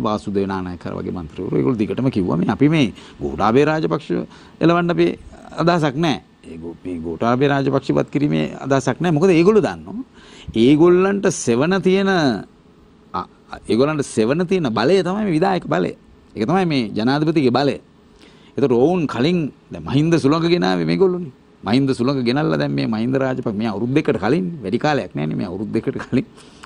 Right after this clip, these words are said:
මහින්ද සුළඟ අර මේ ගෙනල්ලා, අ, ඔහු වෙනුවෙන් පෙනී හිටලා ඊට පස්සේ අර විවිධ කතා කිව්වේ නේද? මේ, මේ මහින්ද රාජපක්ෂවයි, අ, ගෝඨාභය රාජපක්ෂවයි එකට එකතු කරලා මේ, මේ ලෝකයේ උදාහරණ අරන් කිව්වා මේ රට සුඛිත මුක්ත කරනවා කියලා. ඒතර මේ, ඒ කටවල් වලින්ම තමයි මේ දේවල්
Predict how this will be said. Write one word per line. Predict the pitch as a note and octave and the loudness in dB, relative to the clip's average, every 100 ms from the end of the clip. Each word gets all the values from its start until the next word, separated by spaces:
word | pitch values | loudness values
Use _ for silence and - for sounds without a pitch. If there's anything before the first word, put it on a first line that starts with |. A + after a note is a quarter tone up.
| - | -8
මහින්ද | F2 G#2+ A2 | -4 -2 -4
සුළඟ | G#2+ A#2 B2+ | -4 -4 -4
අර | G#2+ | -4
මේ | A2 A#2 | -4 -4
ගෙනල්ලා, | G#2 G#2+ F#3+ - - - - - - - | -4 -6 -8 -10 -20 -20 -20 -20 -18 -4
අ, | B2 A#2 A2 G#2+ G#2 A#2 - - | -2 0 -2 -2 -2 -4 -4 -2
ඔහු | A2 A#2+ | 2 4
වෙනුවෙන් | A2+ A2+ G#2+ | 2 0 -2
පෙනී | G#2 G#2+ | -2 -4
හිටලා | G2 G#2 - - - - - | -2 -2 -4 -10 -20 -20 -10
ඊට | - | -2
පස්සේ | B2 A2+ - B2+ A#2+ | 0 0 2 2 4
අර | A2 A2+ A2 - - - - | 2 0 -2 -6 -18 -12 0
විවිධ | A2+ A#2+ A#2+ | 2 4 2
කතා | G#2 A#2 A2+ | 0 0 0
කිව්වේ | C#3 C3 | 0 0
නේද? | D3 - G#2+ A2 | 0 -2 -4 -4
මේ, | G#2+ G#2+ | -4 -4
මේ | A2 | -2
මහින්ද | G#2 G#2 G#2 | -2 -2 0
රාජපක්ෂවයි, | A2 G#2 A2 G2+ - G#2 G#2 A2+ - | 0 0 -2 -6 -4 -4 -2 -4 -6
අ, | - - | -6 -4
ගෝඨාභය | - G#2+ G2+ G2+ G#2 | 0 0 2 2 2
රාජපක්ෂවයි | G2+ G2+ G#2 - - G2+ | 0 -2 -4 -4 0 0
එකට | G2+ | 0
එකතු | G2+ G2+ - | -2 -2 -2
කරලා | - - - | -2 0 0
මේ, | - - | -2 -2
මේ | - - | -4 -2
ලෝකයේ | - G#2 A2 G2 | 2 4 4 2
උදාහරණ | G2+ G#2 G#2+ G#2 | 0 -2 -2 -2
අරන් | G2+ | -2
කිව්වා | - C#3 | -2 0
මේ | B2+ A#2 | 0 -2
රට | G2+ G#2 - - | -2 -2 -4 -6
සුඛිත | - F#2 G2 | -4 0 0
මුක්ත | G2 E2+ | 0 0
කරනවා | G#2 G2+ A#2 | 0 0 0
කියලා. | D#3 D#3 | 0 2
ඒතර | B2+ | 4
මේ, | G#2+ B2+ G#2+ | 4 4 4
ඒ | |
කටවල් | G#2+ G#2+ A2 A#2+ | 2 0 2 4
වලින්ම | A#2+ A#2+ | 4 2
තමයි | D3+ | 2
මේ | E3 C3 | 2 4
දේවල් | C3+ F3 | 2 2